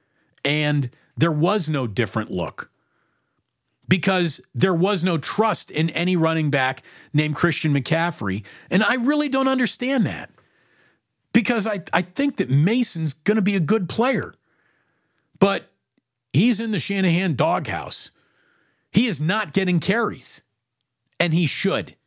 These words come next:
Elijah Mitchell got one carry, was buried for a one-yard loss. We didn't see him again. Kyle's getting a little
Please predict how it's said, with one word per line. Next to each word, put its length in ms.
Elijah 400
Mitchell 260
got 220
one 300
carry, 360
was 160
buried 340
for 140
a 40
one-yard 460
loss. 280
We 60
didn't 200
see 240
him 100
again. 400
Kyle's 320
getting 260
a 40
little 540